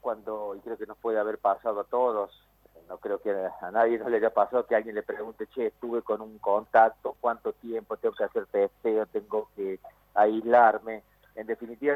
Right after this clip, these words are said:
marca las pautas que va dictando el Ministerio de Salud en cómo se debe proceder ante lo que te decía antes. En el caso de, de tener algún síntoma, obviamente, inmediata-, inmediatamente ir a hacerse el testeo correspondiente, o si ha tenido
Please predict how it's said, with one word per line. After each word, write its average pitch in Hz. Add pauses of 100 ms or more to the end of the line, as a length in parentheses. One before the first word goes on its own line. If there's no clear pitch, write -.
marca 139
las 110
pautas 139 (100)
que 107
va 107 (640)
dictando 117
el 104
Ministerio 104
de 101
Salud 113
en 101
cómo 107
se 107
debe 104
proceder 123 (500)
ante 101
lo 107
que 98
te 92
decía 104
antes. 90 (300)
En 73
el -
caso 104
de, 87
de 98
tener 107
algún 110
síntoma, 139
obviamente, 104
inmediata-, 95 (220)
inmediatamente 104
ir 98
a 95
hacerse 95
el -
testeo 98
correspondiente, 120
o 117
si 123
ha 113
tenido 113